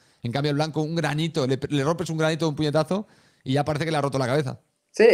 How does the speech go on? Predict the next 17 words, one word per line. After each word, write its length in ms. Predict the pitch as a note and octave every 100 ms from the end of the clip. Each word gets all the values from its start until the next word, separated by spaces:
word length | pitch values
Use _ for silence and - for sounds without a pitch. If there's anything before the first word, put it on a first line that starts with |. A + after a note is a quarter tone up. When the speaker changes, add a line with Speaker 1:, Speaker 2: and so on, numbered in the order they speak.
| C#3
Speaker 2:
no, 380 | A#2 B2+ A#2 G#2
simplemente 560 | - D3+ E3 F3 F#3
con 180 | F3 C#3+
el 100 | C#3
momento 360 | C#3+ D3+ D#3+ -
que 100 | C#3
se 120 | -
enoja 300 | B2+ D3 D3
ya 200 | C#3 C#3+
se 120 | C3+ C3+
ve 80 |
todo 340 | C3+ D3+ D3 B2+
enrojecido, 720 | B2 B2 - A#2+ - C3+ B2
¿no? 160 | B2 -
Speaker 1:
Claro, 320 | E3+ F3 C#3+
claro, 240 | E3+
y, 40 | D#3+